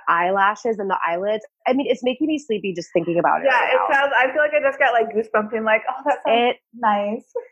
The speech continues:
Speaker 1: Next time you come to town, I'll do it. It's so lovely. I just, and people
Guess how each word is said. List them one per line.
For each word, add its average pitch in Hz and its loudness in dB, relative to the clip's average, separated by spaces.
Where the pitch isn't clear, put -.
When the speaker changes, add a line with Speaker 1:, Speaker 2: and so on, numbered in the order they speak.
Speaker 1:
Next 247 0
time 320 2
you 285 0
come 269 0
to 220 -4
town, 202 2
I'll 185 4
do 185 -2
it. 175 -2
It's 208 -8
so 214 4
lovely. 220 2
I 208 4
just, 220 -6
and 220 -4
people 320 2